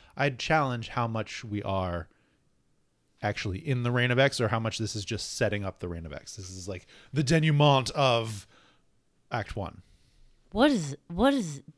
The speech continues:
Speaker 2: denouement? The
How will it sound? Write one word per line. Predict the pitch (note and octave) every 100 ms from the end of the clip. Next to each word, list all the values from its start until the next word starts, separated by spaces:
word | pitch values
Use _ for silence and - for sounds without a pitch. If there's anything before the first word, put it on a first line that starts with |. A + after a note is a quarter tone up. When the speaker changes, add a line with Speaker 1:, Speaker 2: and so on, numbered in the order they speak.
| _ _ -
Speaker 2:
denouement? | D#3+ F#3+ G3+ F#3+ F3 E3+ D#3 E3+ D#3 B2+ - - - - - - - - _ _ _ _ _ _ _ _ _
The | E3+ D#3 E3+ G#3